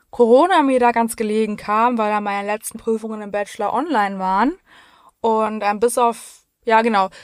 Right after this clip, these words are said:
die waren alle online und, ähm, dadurch bin ich gar nicht mal suchen gekommen zu trinken, natürlich davor. Und ja, auch, äh, als ich meinen Master angefangen habe, dann, als ich schon trocken war, war zum Glück das ma-,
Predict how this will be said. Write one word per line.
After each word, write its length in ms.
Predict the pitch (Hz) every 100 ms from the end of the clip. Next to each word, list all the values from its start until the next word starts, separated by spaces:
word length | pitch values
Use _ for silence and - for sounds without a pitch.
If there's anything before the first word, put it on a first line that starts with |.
| - _ -
die 60 |
waren 100 | 233
alle 240 | - 233 -
online 520 | 233 277 269 277 269
und, 400 | 233 240 240 226
ähm, 600 | 226 226 226 226 233 - _ - _ _ _ _ _ _ _
dadurch 320 | - 233 233 -
bin 140 | 247
ich 120 | -
gar 100 | 240
nicht 120 | 240
mal 120 | 233 233
suchen 220 | 247 226
gekommen 340 | 190 - 190
zu 100 | 180
trinken, 540 | 185 - 185 175 196 190
natürlich 420 | 180 - 196 175
davor. 500 | 185 - 196 190 226 _ _ _ _ _ _ _ -
Und 120 | 226
ja, 220 | 220 196
auch, 220 | - 220 -
äh, 60 |
als 300 | 214 220 208
ich 40 | -
meinen 140 | 214
Master 300 | 214 226 -
angefangen 520 | 226 226 226 226 226
habe, 300 | 220 214 220
dann, 320 | 220 208 214 -
als 120 | 202
ich 100 | 220
schon 140 | 220
trocken 300 | - 220 226
war, 320 | 202 208 208
war 160 | 214 214
zum 180 | - 214
Glück 160 | 220
das 140 | -
ma-, 100 | -